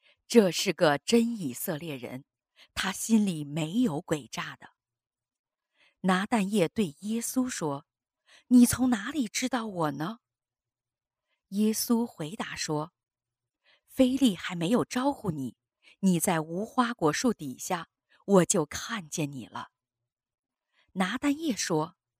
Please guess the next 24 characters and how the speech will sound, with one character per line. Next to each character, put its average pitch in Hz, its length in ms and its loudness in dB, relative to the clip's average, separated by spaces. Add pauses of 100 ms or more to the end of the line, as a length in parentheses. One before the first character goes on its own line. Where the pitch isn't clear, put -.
(920)
：“拉 226 240 -4
比， 160 340 -8 (360)
你 247 220 8
是 247 220 0
神 202 360 0
的 311 180 -4
儿 156 240 -6
子， 175 300 -2 (580)
你 254 160 8
是 269 400 2
以 208 260 2
色 285 300 4
列 311 180 0
的 147 180 -6
王。” 151 60 -20 (4000)
家 254 240 0
庭 170 340 0
敬 285 240 6
拜 311 200 0
的 175 120 -6
时 170 200 -4
间 175 240 2
到 170 240 2
了， 139 180 -4